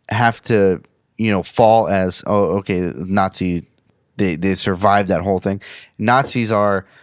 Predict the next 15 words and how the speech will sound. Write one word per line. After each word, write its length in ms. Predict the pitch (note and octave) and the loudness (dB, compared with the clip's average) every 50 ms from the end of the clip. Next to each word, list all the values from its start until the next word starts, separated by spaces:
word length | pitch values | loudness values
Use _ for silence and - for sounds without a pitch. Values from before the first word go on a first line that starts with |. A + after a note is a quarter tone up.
| _ _ | _ _
or 140 | G#2+ A2 A2 | -4 -2 -2
the 120 | G2 G2 | 0 0
neo-Nazis 760 | F#2+ A2+ C3+ D3 C3+ A2 G2 E2+ F2 E2+ - - F2+ F2 E2+ F2 | 0 2 2 2 2 2 0 -2 -2 -4 -6 -8 -8 -8 -6 -6
or, 380 | E2 D#2+ D2+ A1+ G1+ D#2+ E2 | -6 -6 -6 -6 -6 -6 -6
or 60 | C#2+ | -6
the 220 | D#2+ F#2 F#2 F2 - - | -6 -6 -6 -6 -6 -2
alt-right 520 | - G#2 A2 G#2+ - - G#2 F#2+ F#2+ F#2 - | 0 0 0 0 0 -2 -2 0 -2 -2 -4
or 120 | G2+ G2+ | -4 -2
whatever 240 | G2 G2 G#2 A2+ A#2 | -2 -2 -2 -2 -2
the 80 | G2+ F#2 | -4 -6
fuck 280 | - - G2+ G2+ - - | -4 -4 -4 -4 -4 -4
you 80 | F#2+ | -4
wanna 160 | F2+ E2+ F2 | -4 -4 -4
call 320 | - - - G#2 G#2+ F#2+ F2 | -4 0 0 2 2 0 -2
'em, 140 | F2+ - | -6 -8